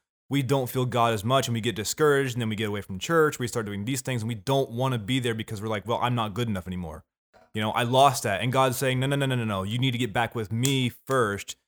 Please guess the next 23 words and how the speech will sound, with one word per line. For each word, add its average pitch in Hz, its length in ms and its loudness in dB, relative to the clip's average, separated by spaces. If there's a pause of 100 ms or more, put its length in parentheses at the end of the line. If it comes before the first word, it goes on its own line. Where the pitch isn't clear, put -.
(400)
Because 135 240 0
again, 135 340 2
when 120 120 -2
Jesus 120 400 0
feeds 127 220 -2
the 113 60 -4
five 120 240 0
thousand 107 340 -2
people 120 540 -2
in 117 80 -4
the 113 80 -2
Bible, 110 560 2 (380)
what 127 120 0
does 131 160 2
he 143 100 0
do 131 140 0
immediately, 123 680 0
immediately 127 560 0
afterwards 156 540 0
is 117 80 -2
that 110 140 -2
he 139 120 -8
goes 127 320 0